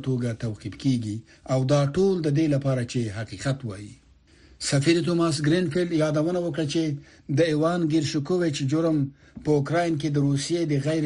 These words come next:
قانوني جګړې په اړه د حقایقو بربنډول وو. د ایوان زنداني کول د ځواک او سختۍ د ښودلو نښه ده، خو حقیقت دا دی چې د کرملین او په ټوله نړۍ کې د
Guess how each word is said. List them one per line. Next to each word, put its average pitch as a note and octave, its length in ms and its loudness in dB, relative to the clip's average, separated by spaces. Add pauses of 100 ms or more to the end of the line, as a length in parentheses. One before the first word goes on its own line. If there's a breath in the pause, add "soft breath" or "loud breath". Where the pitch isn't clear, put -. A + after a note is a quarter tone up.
(160)
قانوني C#3 340 2
جګړې C#3+ 400 0
په C3+ 120 -4
اړه C#3+ 180 2
د B2+ 40 -2 (100)
حقایقو C3 460 -2
بربنډول A#2 640 0
وو. G#2+ 180 -6 (880 soft breath)
د B2 160 -2
ایوان C#3 300 2
زنداني C#3 480 2
کول D#3+ 220 2 (420 loud breath)
د D3 40 2 (100)
ځواک E3 360 2
او D3+ 100 0
سختۍ D#3 460 0
د D#3+ 140 0
ښودلو D#3+ 440 2
نښه C#3 280 -4
ده، A2 80 -6 (480 soft breath)
خو - 160 -6
حقیقت C3+ 420 -2 (100)
دا D3 100 4
دی D#3 140 2
چې D#3 180 2 (380 loud breath)
د - 20 2 (100)
کرملین D3 580 2
او D#3 200 0
په C#3+ 100 -2
ټوله E3 320 0
نړۍ D#3 260 0
کې E3 120 -4
د D3 60 2